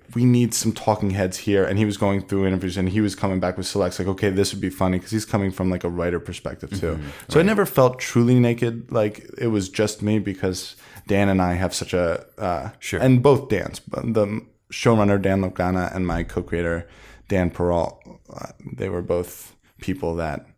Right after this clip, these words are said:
Speaker 1: I did feel like if I was going in the wrong direction,
Speaker 2: Right,
Speaker 1: uh,
Speaker 2: you can
Speaker 1: they,
Speaker 2: bounce
Speaker 1: they
Speaker 2: something
Speaker 1: would,
Speaker 2: off of them,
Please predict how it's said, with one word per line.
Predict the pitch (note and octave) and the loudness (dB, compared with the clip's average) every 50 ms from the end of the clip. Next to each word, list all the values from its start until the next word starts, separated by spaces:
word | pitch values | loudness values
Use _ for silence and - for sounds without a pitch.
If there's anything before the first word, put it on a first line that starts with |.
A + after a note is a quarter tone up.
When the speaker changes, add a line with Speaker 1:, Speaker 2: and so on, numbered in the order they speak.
| - - - - - - - - _ _ _ _ _ _ _ _ _ - _ - | -20 -20 -20 -20 -20 -20 -20 -20 _ _ _ _ _ _ _ _ _ -20 _ -6
Speaker 1:
I | - - G2 G2 | -2 0 0 0
did | F#2+ F#2+ - - - G#2+ G2+ F#2+ | 0 -4 -6 -2 2 2 2 2
feel | - - G2+ - | 0 -2 -2 -2
like | - G2 F#2 F2+ | 0 0 0 0
if | F#2+ E2+ - | -2 0 0
I | E2+ F2 F2 | 2 2 2
was | E2+ E2+ E2+ F2 E2+ - - _ _ _ - | 0 0 -2 -4 -4 -8 -12 _ _ _ -4
going | - G2 F#2 F2 F2 E2+ E2+ | -2 0 0 0 0 0 -2
in | F2 E2+ | -2 -2
the | E2+ D#2+ | -4 -4
wrong | D#2+ E2 D#2+ E2 F2 | -6 -6 -6 -6 -6
direction, | - - E2 E2 D#2+ F2 - - - E2 - - F#2 F#2+ A#2 - - - _ _ _ _ - | -6 -6 -6 -6 -6 -8 -10 -10 -10 -10 -10 -10 -10 -12 -14 -16 -20 -20 _ _ _ _ -2
Speaker 2:
Right, | G#2 G2 F#2 F2+ | 0 0 0 0
Speaker 1:
uh, | - | -2
Speaker 2:
you | G#2 | -2
can | G#2 A#2+ | 2 2
Speaker 1:
they, | G#2 G2 G2 | 4 4 4
Speaker 2:
bounce | F#2+ F2 E2 F2 | 4 2 2 2
Speaker 1:
they | G2+ | 0
Speaker 2:
something | G2 F#2+ F#2 F2+ E2+ | 0 0 0 0 -2
Speaker 1:
would, | E2 | -2
Speaker 2:
off | E2+ E2+ - | -4 -8 -8
of | - - - | -8 -8 -8
them, | - - - | -8 -10 -8